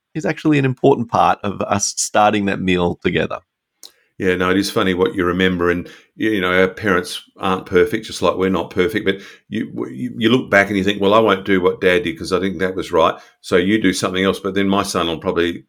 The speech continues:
Speaker 2: not do things that I have done 'cause he thinks I wasn't right. <laughs> It passes on from generation to gen-, generation.
Speaker 1: It sure does.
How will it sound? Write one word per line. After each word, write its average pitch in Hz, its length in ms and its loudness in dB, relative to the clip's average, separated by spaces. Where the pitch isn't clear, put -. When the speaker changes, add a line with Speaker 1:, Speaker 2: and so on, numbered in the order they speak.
Speaker 2:
not - 280 -14
do 87 160 -4
things 92 260 -4
that 90 100 -4
I 98 200 2
have 87 160 -4
done 82 260 -4
'cause 92 160 -6
he 95 80 -4
thinks 98 260 -4
I 95 60 4
wasn't 95 260 0
right. 80 340 0
<laughs> - 320 -18
It - 280 2
passes 117 340 2
on 107 120 4
from 98 160 -2
generation 101 500 2
to - 80 -8
gen-, 98 260 -2
generation. 98 640 2
Speaker 1:
It - 60 -18
sure 92 260 0
does. 87 340 4